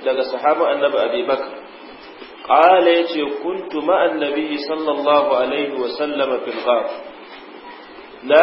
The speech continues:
kasance tare da Annabi Muhammad tsira da amincin Allah su tabbata a gare shi a cikin gari Thawr. Farafa'tu ra'si. Muna ciki sai ku na daga kai. Fa idza ana bi aqdamil qawm.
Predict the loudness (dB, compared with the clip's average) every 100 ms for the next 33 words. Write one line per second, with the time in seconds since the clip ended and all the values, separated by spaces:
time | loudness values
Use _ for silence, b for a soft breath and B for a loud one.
0 | 4 2 -2 -2 -2 0 2 4 2 0
1 | 0 -2 -4 -6 -4 -2 -2 -2 -2 0
2 | 2 2 0 -4 -4 -2 -2 -2 -4 -8
3 | -4 -4 0 -2 -2 -2 -4 -4 -4 -4
4 | -6 -10 -4 0 2 0 -2 -2 -4 -8
5 | -16 -18 -20 -20 -20 -20 -20 -20 -20 -20
6 | -20 -20 -20 -20 -20 -20 -20 -18 -6 0
7 | 2 4 2 0 0 -2 0 -2 -4 -12
8 | -18 -20 -20 -20 -18 -10 -6 -4 -6 -10
9 | -10 -10 -6 -6 -4 -6 -6 -10 -10 -12
10 | -16 -20 -20 -20 -20 -20 -20 -20 -16 -4
11 | -2 -2 -2 0 0 0 -2 -4 -4 -6
12 | -6 -4 -4 -4 -8 -10 -12